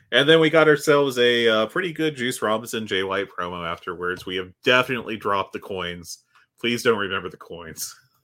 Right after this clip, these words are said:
Um, Tony Khan would very much like you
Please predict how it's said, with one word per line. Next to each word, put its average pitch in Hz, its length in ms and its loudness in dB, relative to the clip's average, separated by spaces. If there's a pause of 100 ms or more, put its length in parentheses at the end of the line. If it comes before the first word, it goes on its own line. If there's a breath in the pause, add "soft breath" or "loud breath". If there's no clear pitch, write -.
(340)
Um, 85 580 -6 (920 loud breath)
Tony 113 220 2
Khan 104 280 -2
would 85 140 -16
very 95 200 2
much 85 220 -10
like 85 240 -10
you 80 220 -14